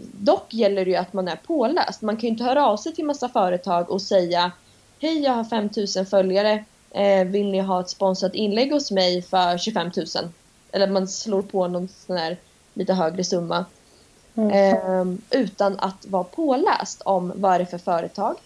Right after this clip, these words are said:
Speaker 1: vem är din målgrupp, varför ska de synas hos dig, hur ska de göra upplägget, har du några tidigare erfarenheter eller några tidiga meriter att visa upp eller kampanjer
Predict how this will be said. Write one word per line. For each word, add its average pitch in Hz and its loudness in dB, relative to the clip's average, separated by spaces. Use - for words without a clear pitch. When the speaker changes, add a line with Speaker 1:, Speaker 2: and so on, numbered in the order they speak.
Speaker 1:
vem 202 2
är 185 0
din 180 0
målgrupp, 180 -2
varför 180 0
ska 262 -2
de 262 2
synas 254 -2
hos 240 -6
dig, 208 2
hur 226 2
ska - 0
de 262 4
göra 233 2
upplägget, 202 -2
har 208 4
du 208 2
några 196 4
tidigare 196 0
erfarenheter 202 -2
eller 208 2
några 190 2
tidiga 190 0
meriter 202 2
att 226 2
visa 220 0
upp 285 -2
eller 208 2
kampanjer 214 0